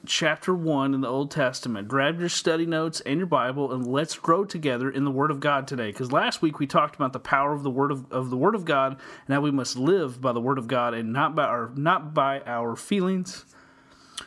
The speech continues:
or by what we see necessarily. Nahum chapter one, verse seven says, "The Lord is good, a stronghold in the day of trouble, and he knows those who take refuge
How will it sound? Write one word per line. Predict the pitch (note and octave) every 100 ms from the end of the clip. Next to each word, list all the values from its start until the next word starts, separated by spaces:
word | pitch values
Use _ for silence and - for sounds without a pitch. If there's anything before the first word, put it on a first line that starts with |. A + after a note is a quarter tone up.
| -
or | -
by | D3 C#3
what | C3+ A#2
we | B2+
see | - C3
necessarily. | A#2 A2 - A#2+ A#2 G#2+ G2 F#2+ - - -
Nahum | F3+ A3+ G3+ D#3
chapter | E3+ D3+ D3+
one, | D3+ D3
verse | D3 -
seven | D#3 F#3+ G3+
says, | G3 F#3+ F#3 A#3+ A#3
"The | - D3+
Lord | C#3 G3 B3+
is | A#3
good, | - D#3 B2 C3 C#3+
a | -
stronghold | A#2 - F3 G3+ F#3+ F#3+
in | F3
the | D3
day | B2+ C#3
of | B2+
trouble, | - F3+ G#3+ G#3+
and | D#3+ D3+
he |
knows | C#3+ D#3 F#3+ F3+
those | - G#3 A3 D#3 D3
who | D#3
take | D3 D3 C3
refuge | C3+ F#3+ A3 C#3+ A2+ A#2 B2